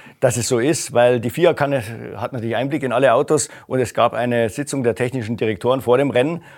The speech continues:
und, äh, da kam dieses Thema mit den, äh, Sch-, äh, Unterböden, mit der Steifigkeit eben, äh, äh, zum Gespräch und, äh, da gab's zwei Teams, die sich dann, ähm, nach einer kurzen Bedenkzeit ziemlich aufgeregt haben, das war Ferrari und Red Bull.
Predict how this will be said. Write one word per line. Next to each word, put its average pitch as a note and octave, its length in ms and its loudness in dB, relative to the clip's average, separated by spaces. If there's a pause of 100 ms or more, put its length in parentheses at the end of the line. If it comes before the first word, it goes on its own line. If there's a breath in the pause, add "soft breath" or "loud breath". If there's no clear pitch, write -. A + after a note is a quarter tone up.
(120)
und, C3+ 340 0
äh, B2 260 6
da A2+ 140 2
kam C3+ 180 0
dieses A#2+ 240 -4
Thema C3+ 280 0
mit B2 240 -4
den, A#2 260 -2
äh, A2 320 -2
Sch-, - 280 -14
äh, G2+ 280 -6
Unterböden, C3+ 760 -4
mit A#2+ 140 -4
der G#2+ 60 -4
Steifigkeit B2 640 0
eben, A#2+ 300 -6 (280 loud breath)
äh, A2+ 460 0
äh, G#2 40 -2 (120)
zum A#2+ 240 -8
Gespräch G#2 500 -4
und, B2+ 300 -4
äh, A#2+ 220 0
da A#2 100 -4
gab's A2 220 -2
zwei A#2 160 0
Teams, B2+ 260 -8
die B2 100 -8
sich G#2 140 -8
dann, A#2 240 0 (400 soft breath)
ähm, A2+ 200 -4
nach A#2 100 -2
einer B2 120 0
kurzen C3+ 280 -4
Bedenkzeit B2+ 520 -2
ziemlich B2+ 160 -2
aufgeregt C3 440 -4
haben, C#3+ 80 -4
das A2 120 -6
war A2+ 80 0
Ferrari A2+ 380 0
und A2 160 -6
Red G#2 160 -4
Bull. E3 280 2